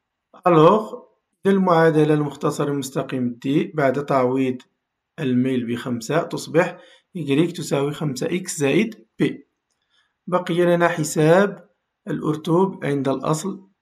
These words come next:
P. إذا سنحتاج إلى النقطة A.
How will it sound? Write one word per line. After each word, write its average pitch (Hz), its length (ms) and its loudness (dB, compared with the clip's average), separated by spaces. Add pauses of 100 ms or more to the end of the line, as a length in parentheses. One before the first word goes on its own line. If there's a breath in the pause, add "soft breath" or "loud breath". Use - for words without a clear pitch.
(120)
P. - 20 2 (1040)
إذا 175 100 -4
سنحتاج 170 800 2
إلى 143 160 -4
النقطة 143 640 0
A. - 420 -2